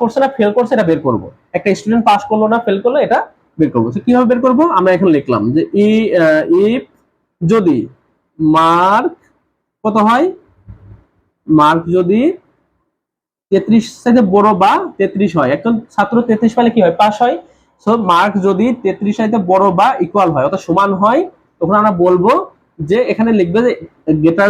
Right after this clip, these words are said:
than or কি equal, মানে তেত্রিশ সমান হইতে পারে আবার বড়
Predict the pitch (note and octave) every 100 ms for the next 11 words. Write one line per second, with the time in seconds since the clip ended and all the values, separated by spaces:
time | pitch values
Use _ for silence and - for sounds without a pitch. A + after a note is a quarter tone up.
0 | F#3+ A#3+ G3 A3+ B3 C4+ F4 D#4 D4+ -
1 | G#2 - _ _ _ _ _ D#3+ E3 E3+
2 | A#3 A#3+ G3 A3+ A#3+ C4+ B3+ C4+ A3+ C4
3 | G3